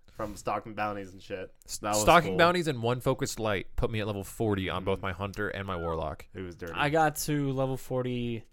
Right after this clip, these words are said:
Speaker 3: for mine right before fighting Oryx. For, wow,
Speaker 2: Oryx, okay,
Speaker 3: Oryx.
Speaker 2: yeah.
Speaker 3: Oryx.
Speaker 1: Onyx.
Speaker 3: Yeah.
Speaker 2: Onyx.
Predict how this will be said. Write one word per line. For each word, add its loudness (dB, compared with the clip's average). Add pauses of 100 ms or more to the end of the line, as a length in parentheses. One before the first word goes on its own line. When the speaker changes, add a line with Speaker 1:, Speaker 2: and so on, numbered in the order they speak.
(200)
Speaker 3:
for 0
mine 0 (140)
right -2 (180)
before 0 (100)
fighting -10
Oryx. -18 (100)
For, -6 (120)
wow, -10
Speaker 2:
Oryx, 2
okay, 6
Speaker 3:
Oryx. 2
Speaker 2:
yeah. 0 (360)
Speaker 3:
Oryx. 4
Speaker 1:
Onyx. 8
Speaker 3:
Yeah. 0
Speaker 2:
Onyx. 4